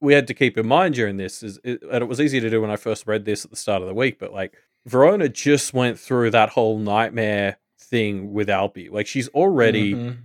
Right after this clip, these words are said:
Speaker 1: kind of emotionally devastated by that.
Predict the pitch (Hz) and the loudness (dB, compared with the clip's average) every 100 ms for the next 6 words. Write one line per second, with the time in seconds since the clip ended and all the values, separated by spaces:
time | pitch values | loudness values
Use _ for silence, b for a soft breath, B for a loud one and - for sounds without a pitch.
0 | _ _ 127 113 104 - 113 104 104 104 | _ _ -2 0 -2 -4 -8 -2 -2 -2
1 | - 113 101 101 95 92 90 _ _ _ | -4 -6 -4 -2 -2 -4 -8 _ _ _
2 | 117 107 107 - - 117 104 95 90 - | 0 0 0 -4 2 4 4 0 -8 -14
3 | 110 107 98 92 92 87 | 0 2 2 0 -2 -4